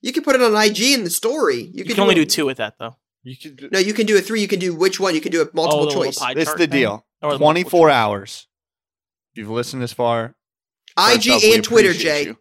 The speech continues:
Speaker 2: Tomorrow, it should go out tomorrow night is when it should go out.
Speaker 3: It can go anywhere. This episode drops tomorrow morning. Any comments across Twitter, Instagram, and YouTube in the comment section, 'cause that's where we like to hang out and have fun,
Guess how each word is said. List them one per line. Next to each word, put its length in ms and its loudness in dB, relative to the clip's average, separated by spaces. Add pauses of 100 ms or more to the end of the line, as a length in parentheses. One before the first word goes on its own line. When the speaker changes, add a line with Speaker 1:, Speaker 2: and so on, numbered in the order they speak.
Speaker 2:
Tomorrow, 420 4
it 100 -2
should 100 -4
go 80 2
out 100 0
tomorrow 320 0
night 200 -4
is 80 -12
when 100 -10
it 80 -14
should 80 -18
go 80 -12
out. 100 -14
Speaker 3:
It 140 -4
can 140 -8
go 200 0
anywhere. 600 -8
This 220 -10
episode 400 -4
drops 240 -6
tomorrow 280 -4
morning. 440 -4 (100)
Any 260 -6
comments 800 -10 (100)
across 380 -14
Twitter, 600 -8 (120)
Instagram, 800 -10 (220)
and 360 -10
YouTube 580 -6
in 80 -6
the 80 -8
comment 420 -8
section, 340 -12
'cause 100 -16
that's 180 -14
where 120 -10
we 80 -10
like 180 -10
to 100 -14
hang 160 -6
out 120 -6
and 80 -6
have 120 -12
fun, 380 0